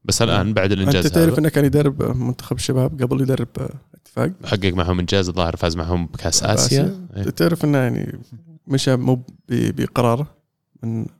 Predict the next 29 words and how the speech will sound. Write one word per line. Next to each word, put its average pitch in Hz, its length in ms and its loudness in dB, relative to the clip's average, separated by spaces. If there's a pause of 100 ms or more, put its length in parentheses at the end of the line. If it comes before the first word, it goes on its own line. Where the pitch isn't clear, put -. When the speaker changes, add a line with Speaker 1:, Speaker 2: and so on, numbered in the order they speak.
Speaker 2:
المنتخب؟ 123 380 -8 (1200)
Speaker 1:
يعني 85 160 -8
أنا 90 80 -2
متأكد - 440 -4
إنه 82 120 -2
مو 87 120 2
بقراره. 90 540 -2 (220)
Speaker 2:
إيه، 135 220 2
تعرف 170 360 4
إنه 165 140 4
بعد 147 300 4
ما 131 140 6
مشوا 131 320 4
من 123 120 2
دون 120 120 2
قرار 120 400 2
قالوا: 117 160 2
"أوه، 123 220 2 (880)
هذا 120 80 -2
المدرب 113 320 0
كويس، 117 220 0
لازم 117 160 0
نرجعه"، 120 360 0 (120)
ثم 113 100 -2
رجعوه 117 500 -2 (800)
المنتخب - 420 -6
الأولمبي. 117 480 0 (320)
Speaker 1:
طيب. 92 320 -4 (1000)
Speaker 2:
إيه، 120 160 -4